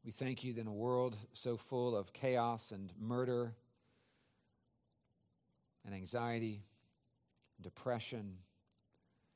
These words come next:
that there is a God who loves us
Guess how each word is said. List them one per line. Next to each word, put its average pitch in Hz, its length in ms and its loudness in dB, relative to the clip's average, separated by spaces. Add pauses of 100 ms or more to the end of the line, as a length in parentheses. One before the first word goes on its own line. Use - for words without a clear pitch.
(640)
that 104 120 -6
there 120 240 0
is 107 160 -2
a 110 60 -4
God 110 300 2
who 110 100 -4
loves 107 340 -2
us - 440 -8